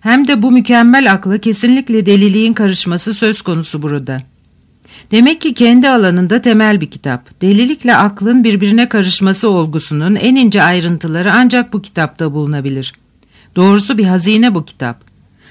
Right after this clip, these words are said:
Oturup bir güzel incelemeli. Son yüz yıldır basım evi düzeltmenlerinden başka herhalde hiç kimsenin okumadığı bu kitabı büyük bir iştahla okumaya başladı.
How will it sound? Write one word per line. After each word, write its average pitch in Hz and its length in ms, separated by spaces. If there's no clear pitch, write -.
Oturup 208 440
bir 277 120
güzel 208 320
incelemeli. 165 720
Son 262 380
yüz 254 280
yıldır 180 460
basım 214 280
evi 170 220
düzeltmenlerinden 170 1120
başka 151 300
herhalde 214 400
hiç 247 140
kimsenin 190 400
okumadığı 170 580
bu 180 80
kitabı 156 520
büyük 269 280
bir 214 60
iştahla 202 500
okumaya 170 440
başladı. 127 520